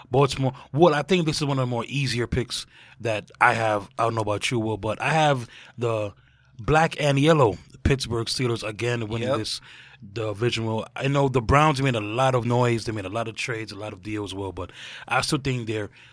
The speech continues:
Speaker 1: a little bit away. It's, Cincinnati has a talent, but they're just, uh, something is in
Speaker 2: Something's
Speaker 1: the
Speaker 2: missing
Speaker 1: water
Speaker 2: with them.
Speaker 1: there. Like, <laughs> something, something
Speaker 2: And
Speaker 1: in the
Speaker 2: Marvin
Speaker 1: water.
Speaker 2: Lewis is still a coach after
Speaker 1: Which
Speaker 2: all
Speaker 1: I
Speaker 2: these
Speaker 1: don't know
Speaker 2: years.
Speaker 1: why. Like, I really, I really,
Speaker 2: Right.
Speaker 1: really don't know why. But, um,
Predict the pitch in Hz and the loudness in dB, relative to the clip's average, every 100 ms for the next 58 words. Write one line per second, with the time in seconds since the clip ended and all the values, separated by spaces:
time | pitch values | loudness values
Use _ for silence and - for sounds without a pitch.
0 | - - 151 160 175 170 135 120 117 120 | -20 -8 -4 2 4 4 4 2 2 2
1 | 117 - 110 110 - 175 160 180 196 180 | 0 -4 -6 -2 0 0 0 0 -2 -4
2 | 135 147 127 101 - 143 143 139 104 117 | -4 -4 -4 -6 -2 2 2 0 -2 -4
3 | 107 98 135 127 175 233 - 147 123 107 | -4 -4 -4 -4 -4 -2 2 4 2 0
4 | - - - - _ _ _ - - 247 | -6 -20 -20 -20 _ _ _ -6 0 0
5 | 285 180 131 - _ - 143 156 220 202 | 2 0 0 -2 _ -2 2 4 4 4
6 | - 190 135 160 139 120 101 85 98 - | 4 6 10 10 10 6 0 -2 -2 0
7 | - 139 - 202 226 - - - 202 - | -2 -2 0 0 0 -2 -12 -6 -2 2
8 | 151 233 262 240 247 269 - - - 196 | 4 6 6 6 4 4 2 -2 2 2
9 | 190 - 240 269 165 160 156 135 123 147 | 2 4 4 4 2 4 4 4 6 4
10 | 131 175 190 170 160 160 110 80 110 107 | 6 6 6 4 4 2 0 -6 -10 -8
11 | 107 110 123 165 147 131 143 180 170 131 | -8 -8 -4 0 0 2 8 8 8 4
12 | 117 - 127 113 117 113 95 101 92 - | -4 -4 -4 -2 -2 -2 -4 -8 -8 -12
13 | - - - - - 131 127 131 127 | -20 -20 -20 -12 -2 0 2 0 -2